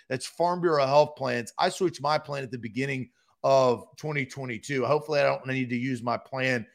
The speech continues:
after I pick out of this magic bucket. Uh, I wanna stay away from that, but I at least have it.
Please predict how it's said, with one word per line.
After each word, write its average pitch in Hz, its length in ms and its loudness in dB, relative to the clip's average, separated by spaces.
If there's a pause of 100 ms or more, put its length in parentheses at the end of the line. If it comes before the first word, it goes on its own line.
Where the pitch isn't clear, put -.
(140)
after 127 240 -4
I 120 80 2
pick 127 320 -6
out 123 140 0
of 120 60 -6
this 113 180 -10
magic 107 380 -10
bucket. 113 340 -4 (340)
Uh, 110 60 0
I 123 180 4
wanna 135 220 0
stay 143 240 2
away 151 260 6
from 147 220 -4
that, 131 240 -2
but 131 100 2
I 127 260 4
at 165 80 -6
least 185 420 -4
have 160 280 0
it. - 240 -14